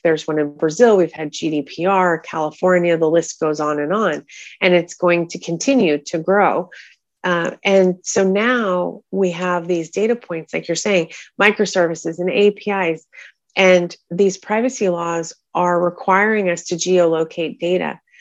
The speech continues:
So it's, it's extremely complex, uh, and adds, exacerbates more around, you know, where all this data is flying to, and, and now we have to track it, right?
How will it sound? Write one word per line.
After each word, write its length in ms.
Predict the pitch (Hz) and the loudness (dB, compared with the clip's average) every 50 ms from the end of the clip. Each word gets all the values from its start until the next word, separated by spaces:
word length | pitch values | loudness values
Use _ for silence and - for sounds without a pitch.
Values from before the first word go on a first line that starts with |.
| - _ _ _ | -20 _ _ _
So 560 | - - 214 202 196 190 185 180 - - - _ | -4 2 4 6 8 8 8 6 4 0 -4 _
it's, 320 | - 208 196 - - - - _ | 2 2 2 2 -6 -16 -2 _
it's 220 | 208 202 202 - | 0 0 2 2
extremely 840 | 202 - - - - - - 240 254 262 254 247 220 190 185 - _ _ _ _ _ _ - | 2 2 2 -2 -4 -2 0 2 2 2 2 2 0 -2 -2 -6 _ _ _ _ _ _ -8
complex, 840 | - 214 196 185 185 - - 202 180 - - - - - - - - - - | -4 -4 -4 -4 -6 -2 0 0 0 0 -2 -6 -8 -8 -8 -8 -10 -8 -6
uh, 340 | 180 170 170 170 170 175 180 | -4 -4 -4 -4 -4 -4 0
and 240 | 185 185 180 - - | 0 2 0 2 0
adds, 440 | 185 185 190 185 180 - - - _ - | 0 0 0 0 -2 -6 -10 -18 _ -2
exacerbates 880 | 196 185 190 - 196 202 202 190 - 214 190 185 185 180 170 170 - - _ - - - - _ _ _ | -2 0 0 0 0 0 0 0 0 0 2 4 4 2 2 0 -4 -12 _ -20 -20 -20 -20 _ _ _
more 300 | 196 185 185 185 180 175 | 2 2 4 4 4 2
around, 440 | 175 170 175 165 165 165 160 160 - - - | 0 0 0 0 0 -2 -4 -6 -10 -14 -10
you 100 | 180 180 | -6 -4
know, 80 | 170 160 | -2 -2
where 420 | 156 - 190 180 190 180 196 202 | -2 -4 -4 0 2 2 4 4
all 160 | 202 196 190 180 | 4 4 2 2
this 160 | 180 165 - | 0 -4 -2
data 240 | - 180 180 175 170 | -2 -2 0 0 0
is 160 | 165 160 - | -2 -2 -6
flying 500 | - _ - 180 180 180 175 170 165 160 | -10 _ -4 -2 -2 -2 -2 -4 -6 -10
to, 300 | - - 170 165 160 156 | -10 -8 -4 -2 -2 -2
and, 220 | 156 156 165 - - | -4 -6 -8 -12 -10
and 220 | - 170 165 160 165 | -8 -8 -6 -4 -4
now 220 | 170 165 170 170 | -2 0 0 0
we 100 | 170 160 | 0 0
have 220 | 147 165 160 - - | -2 -6 -8 -8 -10
to 80 | 147 | -8
track 380 | 143 - - 170 160 160 - - | -6 -2 0 2 0 0 -2 -6
it, 120 | - - - | -10 -10 -6
right? 280 | 156 160 165 170 - | -2 0 0 0 -2